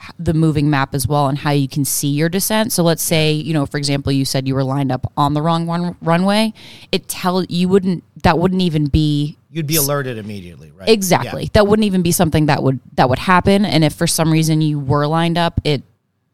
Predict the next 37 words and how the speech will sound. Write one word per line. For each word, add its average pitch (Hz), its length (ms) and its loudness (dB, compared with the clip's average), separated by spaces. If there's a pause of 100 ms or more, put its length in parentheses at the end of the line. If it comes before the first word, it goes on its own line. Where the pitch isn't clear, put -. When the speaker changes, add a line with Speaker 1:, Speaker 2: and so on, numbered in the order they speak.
Speaker 1:
Anthem 151 400 2
would, 139 480 0
you 180 220 0
would 180 120 4
know 160 220 4
right 139 220 0
away. - 360 -4 (400)
As 175 200 2
opposed 165 340 2
to 165 60 2
if 160 140 2
you 170 140 6
were 151 100 6
in 143 60 4
a 143 40 4
six - 280 -2
pack, 139 560 -2
you 170 220 -2
would 165 120 2
have 147 200 -4 (120)
absolutely, 143 960 0 (1120)
you, 170 440 2
it 165 120 2
might 175 260 2
take - 320 0
you 147 80 2
a 147 40 6
little 131 200 2
bit 123 120 -4
longer. - 500 -8 (240)
Something 180 380 0
that 165 120 0
I 147 80 2
see 151 260 -2
students 151 440 2
struggle 160 380 4
with 147 280 2